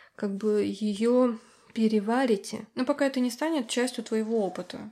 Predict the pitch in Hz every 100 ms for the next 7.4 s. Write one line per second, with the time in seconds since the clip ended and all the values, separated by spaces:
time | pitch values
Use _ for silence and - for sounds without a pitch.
0 | - 214 220 226 196 220 208 208 233 233
1 | 226 226 233 233 220 220 233 233 - 202
2 | 208 214 208 196 185 180 185 214 196 190
3 | 190 - - 196 202 208 196 196 214 -
4 | 247 226 254 226 214 208 208 220 - -
5 | - - - 220 214 220 240 226 220 208
6 | - 190 202 202 220 190 190 196 247 359
7 | 370 202 214